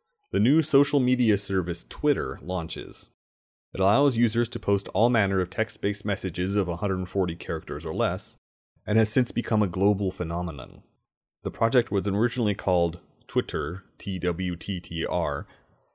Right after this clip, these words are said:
and the very first tweet was, "Just setting up my Twitter." Fortunately, the second tweet was, "at Jack,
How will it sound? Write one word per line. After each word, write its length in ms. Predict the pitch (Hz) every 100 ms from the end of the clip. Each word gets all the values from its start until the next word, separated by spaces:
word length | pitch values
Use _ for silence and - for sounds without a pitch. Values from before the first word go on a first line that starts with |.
| _
and 120 | 101 95
the 60 |
very 280 | 85 117 139
first 260 | - 127 -
tweet 260 | - 135
was, 420 | 82 80 76 - -
"Just 200 | - 95
setting 280 | - 101 92
up 160 | 87 -
my 180 | 90 85
Twitter." 560 | - 90 - 73 71 - _ _ _ _ _ _ _ -
Fortunately, 480 | 139 - 98 73 90
the 100 | 90
second 380 | - 107 98
tweet 200 | - 85
was, 460 | - 82 78 80 - _ _
"at 240 | 87 80 -
Jack, 380 | 95 85 92